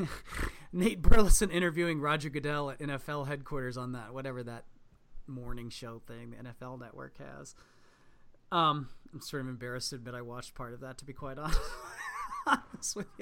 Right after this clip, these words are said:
you. But, um, like, so he's interviewing Goodell, and, like, this is the thing I've noticed about this throughout. The N F L is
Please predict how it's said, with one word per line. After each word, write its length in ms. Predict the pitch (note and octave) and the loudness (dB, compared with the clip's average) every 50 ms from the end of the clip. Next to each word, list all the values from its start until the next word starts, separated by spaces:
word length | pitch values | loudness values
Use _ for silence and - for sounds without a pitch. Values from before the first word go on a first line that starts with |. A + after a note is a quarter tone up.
| G3+ - - | -14 -8 -2
you. 260 | A#3+ C4+ C4+ C#4+ C4 - - | 0 2 2 2 0 -2 0
But, 240 | G#3 A3 G#3 - - - - - - - - - - | 0 0 0 0 -8 -16 -16 -16 -16 -18 -16 -2 4
um, 300 | B3 C4 C4 B3 A#3+ - - | 4 6 6 4 2 -4 -4
like, 280 | - C#4 C4+ C4+ C4 - - - - - - | 0 2 2 2 2 -2 -12 -20 -20 -20 -14
so 180 | - - D4 C#4 | -6 -4 -2 0
he's 120 | C#4 A3+ | 0 0
interviewing 360 | D4 D#4+ D#4+ C4+ C#4+ C#4+ C4 | 0 0 0 0 0 0 0
Goodell, 380 | B3+ B3 G#3+ C4 C4+ C4+ C4+ B3+ | -2 0 2 6 8 8 8 6
and, 140 | A3 A#3 A3+ | 4 2 0
like, 200 | A3 G#3+ A3 - | 0 0 -2 -4
this 220 | A3 A#3 - - | -4 -4 -2 -2
is 100 | B3 A3+ | -4 -4
the 100 | - C4 | -6 -6
thing 200 | - - B3+ A#3 | -4 -4 0 2
I've 140 | G#3+ G#3 G3+ | 2 2 2
noticed 340 | G3+ G3+ G#3 G#3 G#3+ G3+ - F#3 | 2 2 0 0 0 -2 -4 -4
about 280 | D#3+ E3 D#3+ D#3+ D#3 | -2 -2 -2 -2 -4
this 160 | E3 D#3+ D#3 | -8 -10 -10
throughout. 320 | - - D#3+ D3+ D3+ D3+ C#3+ | -10 -10 -8 -6 -6 -6 -8
The 100 | F3+ G#3 | -6 -4
N 120 | C4 D4+ | 0 0
F 160 | C#4+ A#3+ B3+ - | 0 0 0 0
L 360 | G#3 G3+ F#3+ F#3 F#3 E3+ - - - - - - - - - - - | 2 2 2 2 0 -4 -8 -14 -20 -20 -20 -20 -20 -20 -20 -8 -2
is 600 | F#3 F3+ E3+ D#3+ D#3+ D#3+ D#3 D#3 D3+ - - | 0 0 2 2 0 0 -2 -4 -4 -6 -8